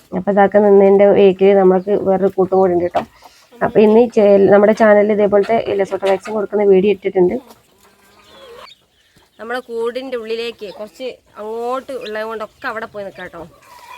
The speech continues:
അപ്പോൾ അതാക്കുന്ന ഒരാളെ പിടിച്ചിട്ടുണ്ട്. നമുക്ക് നേ-, നമുക്ക് ഇതേപോലെ കണ്ണിലും മൂക്കിലായിട്ടാട്ടോ ഉറ്റിച്ച് കൊടുക്കുന്നത്. ഒരു തുള്ളി കണ്ണിലും ഒരു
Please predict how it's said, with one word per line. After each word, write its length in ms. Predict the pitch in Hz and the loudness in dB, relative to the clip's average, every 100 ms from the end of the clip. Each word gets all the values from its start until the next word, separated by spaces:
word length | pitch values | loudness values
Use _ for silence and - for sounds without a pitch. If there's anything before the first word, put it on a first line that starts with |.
| - - | -18 -12
അപ്പോൾ 140 | 240 | -10
അതാക്കുന്ന 260 | 247 240 226 | -10 -10 -10
ഒരാളെ 200 | 233 247 226 | -8 -8 -10
പിടിച്ചിട്ടുണ്ട്. 420 | 208 202 190 214 311 - _ _ 208 | -16 -18 -18 -18 -18 -20 _ _ -20
നമുക്ക് 200 | 214 233 | -18 -12
നേ-, 160 | 214 190 214 | -10 -10 -10
നമുക്ക് 280 | 208 240 294 _ _ _ _ _ _ _ _ | -12 -14 -16 _ _ _ _ _ _ _ _
ഇതേപോലെ 360 | - 226 240 240 254 - _ 233 | -16 -14 -12 -12 -14 -20 _ -10
കണ്ണിലും 440 | 220 226 240 349 - _ _ - - - _ 233 | -8 -6 -8 -12 -14 _ _ -20 -20 -20 _ -12
മൂക്കിലായിട്ടാട്ടോ 720 | 254 247 269 262 214 208 196 185 - | -10 -10 -10 -8 -8 -10 -12 -20 -20
ഉറ്റിച്ച് 220 | 214 226 240 | -20 -14 -14
കൊടുക്കുന്നത്. 420 | 214 226 262 359 _ _ _ _ _ _ | -14 -14 -14 -14 _ _ _ _ _ _
ഒരു 100 | 294 330 | -16 -12
തുള്ളി 200 | 320 311 302 | -10 -8 -8
കണ്ണിലും 380 | 233 233 285 427 - _ | -8 -8 -10 -12 -20 _
ഒരു 80 | 247 | -16